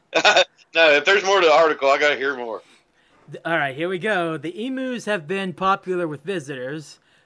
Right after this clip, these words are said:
Speaker 2: They've learned that posting, that posing for a photo often means a reward of a quick snack. Who owns the hotel with her hu-, with their husband." Her husband, there you go.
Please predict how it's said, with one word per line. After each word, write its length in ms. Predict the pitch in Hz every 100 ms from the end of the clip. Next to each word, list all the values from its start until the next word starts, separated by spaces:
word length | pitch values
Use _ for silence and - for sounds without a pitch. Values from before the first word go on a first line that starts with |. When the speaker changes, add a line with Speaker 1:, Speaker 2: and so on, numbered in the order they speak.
| _
Speaker 2:
They've 260 | 175 165 131
learned 500 | 175 233 233 226 185 -
that 260 | 156 151
posting, 500 | 214 240 254 254 233 -
that 260 | 147 156 -
posing 380 | 285 269 254
for 180 | 214 214
a 40 | 202
photo 480 | - 220 180 156 160
often 360 | 165 196 202 190
means 240 | 185 170
a 100 | 151
reward 500 | 135 143 151 214 226
of 100 | 165
a 60 | 139
quick 260 | - 226 233
snack. 540 | - 180 185 - - _ _ _ _
Who 160 | - 185
owns 300 | 190 208 151
the 80 | 165
hotel 680 | 180 175 165 170 175 190 - _ _ _ _ _ _
with 200 | 160 165
her 180 | 160 170 214 196
hu-, 60 | 156
with 300 | 160 160 _
their 180 | 160 160
husband." 480 | 190 170 117 92 _ _ _ _ _ _ _ _
Her 180 | 147
husband, 480 | 120 117 107 117 113
there 100 | 117
you 120 | 120
go. 160 | 98